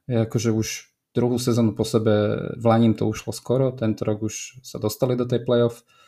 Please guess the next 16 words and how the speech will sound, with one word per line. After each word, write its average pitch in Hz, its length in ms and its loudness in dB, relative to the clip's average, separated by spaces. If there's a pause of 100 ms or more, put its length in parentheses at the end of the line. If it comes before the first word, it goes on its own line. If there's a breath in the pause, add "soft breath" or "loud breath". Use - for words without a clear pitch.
(460 soft breath)
tak 107 360 0
na 107 80 2
to 107 160 -6
som 110 240 -4
veľmi 110 240 -2
zvedavý, - 400 -6
no. 58 320 -6
A - 80 0
sklamaním 131 480 0
bol 117 80 2
pre 120 160 -2
mňa 113 160 2
West 113 160 4
Bromwich 113 640 -2
a 107 640 -2
vlastne 107 560 -8